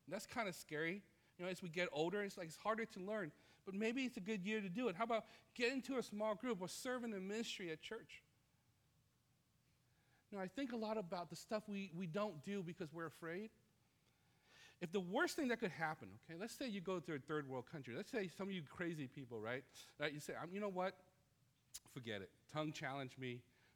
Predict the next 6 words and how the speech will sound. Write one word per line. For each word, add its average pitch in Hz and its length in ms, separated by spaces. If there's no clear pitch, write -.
I'm 127 120
gonna 135 180
go 117 480
to 135 120
Afghanistan," 101 800
right? 104 160